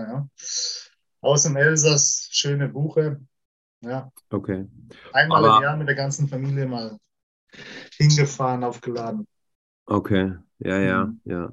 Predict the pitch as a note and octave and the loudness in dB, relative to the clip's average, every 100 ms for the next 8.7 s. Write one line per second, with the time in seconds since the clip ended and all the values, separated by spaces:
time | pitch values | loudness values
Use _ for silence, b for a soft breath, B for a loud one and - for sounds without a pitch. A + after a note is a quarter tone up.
0 | _ - G#2+ G#2+ A2+ - F2 F#2 A#2 B2 | _ 0 4 6 4 -2 -4 2 4 4
1 | A2 A2+ G#2+ G#2 G2+ G2 F2 A#2 A2+ F#2 | 4 4 2 -2 -6 -6 -2 -2 -2 0
2 | F#2+ F2+ - - F2 F#2 G2+ G2 F#2+ F2+ | 2 2 -2 -6 -4 -2 -2 0 0 0
3 | F2 F2 F#2+ F#2+ E2+ - D2+ D2 _ _ | -2 -4 -4 -4 -4 -8 -10 -12 _ _
4 | D#3+ F3 D#3 D#3 D#3 C#3+ C#3+ D#3+ D#3 D#3+ | 4 6 8 8 6 -2 -2 -2 -2 -2
5 | D3+ C#3+ D#3+ E3+ F3+ F3 D#3+ D3 D3+ C#3+ | 0 2 4 2 2 4 4 2 -2 -8
6 | C#3 C#3+ C#3 C3+ C#3 - B2+ - C3+ C#3 | -6 -4 -2 0 0 0 0 -4 -4 -4
7 | D3 D3 D3+ C#3+ A#2 B2+ B2+ B2+ - C3+ | -2 0 0 -2 -2 -2 -2 -2 2 2
8 | - - C#3+ - A#2+ C3+ | 2 -2 -2 -2 -4 -4